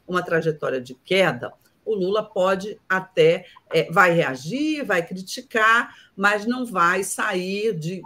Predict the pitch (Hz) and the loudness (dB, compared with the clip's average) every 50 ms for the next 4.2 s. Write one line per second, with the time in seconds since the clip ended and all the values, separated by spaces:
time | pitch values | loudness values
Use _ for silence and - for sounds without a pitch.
0 | 160 156 165 - _ - 190 185 175 170 - 185 170 175 180 185 175 196 190 - | -12 -12 -12 -10 _ -4 -4 -4 -4 -6 -4 -4 -4 -2 -2 -4 -4 -6 -6 -6
1 | - 175 170 185 185 202 185 175 190 185 175 160 160 - - - _ - 156 156 | -4 -4 -2 -2 -2 -4 -4 -2 -2 -2 -2 -2 -4 -8 -14 -12 _ -2 0 0
2 | 156 160 165 165 156 156 - - 151 143 147 156 139 139 143 147 165 165 _ _ | 2 2 2 0 0 -2 -4 -4 -4 -4 -4 -6 -6 -6 -6 -8 -10 -10 _ _
3 | _ _ 185 180 190 196 214 233 - - - 233 240 262 262 - - 156 131 113 | _ _ -2 0 2 2 2 0 -2 -6 -6 -4 -4 -4 -4 -6 -8 -10 -10 -10
4 | - _ - | -10 _ -20